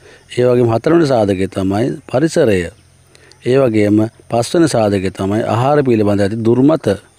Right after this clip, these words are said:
අපි දැන් හඳුනාගමු දරුවනේ, ආහාර සුරක්ෂිතතාවය සහ ආහාරවල සෞඛ්‍ය ආරක්ෂිත බව යනු කුමක්ද කියලා. අවශ්‍ය අවස්ථාවකදී අවශ්‍ය ප්‍රමාණවලින් නියමිත ගුණාත්මක තත්ත්වයෙන් යුක්තව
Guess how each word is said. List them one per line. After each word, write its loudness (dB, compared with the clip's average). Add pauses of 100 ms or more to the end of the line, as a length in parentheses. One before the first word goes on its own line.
(220)
අපි -6
දැන් 2
හඳුනාගමු 2
දරුවනේ, 0
ආහාර -2
සුරක්ෂිතතාවය -2
සහ -10
ආහාරවල 0
සෞඛ්‍ය -2
ආරක්ෂිත -2
බව -4
යනු -2
කුමක්ද -4
කියලා. -2 (1500)
අවශ්‍ය -2
අවස්ථාවකදී 0
අවශ්‍ය 0
ප්‍රමාණවලින් 2
නියමිත 2
ගුණාත්මක 0
තත්ත්වයෙන් -2
යුක්තව -4